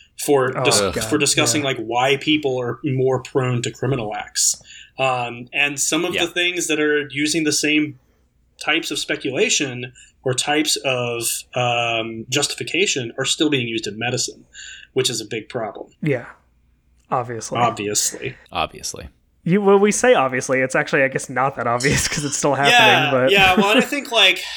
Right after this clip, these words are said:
Speaker 1: it's, it's obvious when you actually take the time to look and read about it. And,
Speaker 2: to figure out the foundation,
Speaker 1: and also,
Speaker 2: right?
Speaker 1: like, keeping in mind, like, and we talked about this too, it's a perspective thing. Like, we're three white people, and these are things that, like,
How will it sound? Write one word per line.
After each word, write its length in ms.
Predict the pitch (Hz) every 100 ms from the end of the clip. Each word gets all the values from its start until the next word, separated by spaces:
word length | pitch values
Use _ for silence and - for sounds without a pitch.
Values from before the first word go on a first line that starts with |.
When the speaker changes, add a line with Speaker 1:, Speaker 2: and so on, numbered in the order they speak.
| - -
Speaker 1:
it's, 260 | 170 - 185
it's 160 | 175
obvious 400 | 214 202 190 185
when 100 | 180
you 120 | 170
actually 300 | 160 156 160
take 240 | 147 165 -
the 80 | 151
time 340 | 151 143 135
to 120 | 135
look 240 | 135 131 131
and 320 | 120 117 113 127
read 200 | 139 160
about 320 | 135 107 107
it. 180 | 120 -
And, 220 | 123 127
Speaker 2:
to 80 | 156
figure 380 | 120 180 151 123
out 340 | 131 135 -
the 80 | 139
foundation, 580 | - 127 120 135 - 156
Speaker 1:
and 60 |
also, 440 | 165 170 131 - 175
Speaker 2:
right? 100 | 165
Speaker 1:
like, 360 | 160 151 -
keeping 340 | - 156 151 156
in 100 | 147
mind, 420 | 151 175 170 156
like, 200 | 147 143
and 100 | 151
we 80 | 156
talked 240 | 156 165
about 140 | 170 143
this 120 | 135
too, 160 | 165 175
it's 100 | 175
a 40 |
perspective 540 | - 147 151 156 143
thing. 240 | - 131 127
Like, 160 | 123
we're 80 | 131
three 220 | 131 143
white 240 | 131 131 147
people, 440 | 135 123 123 135 131
and 180 | 127 127
these 220 | 143 143
are 80 | 143
things 400 | 151 143 143 135
that, 160 | 127
like, 360 | 131 123 123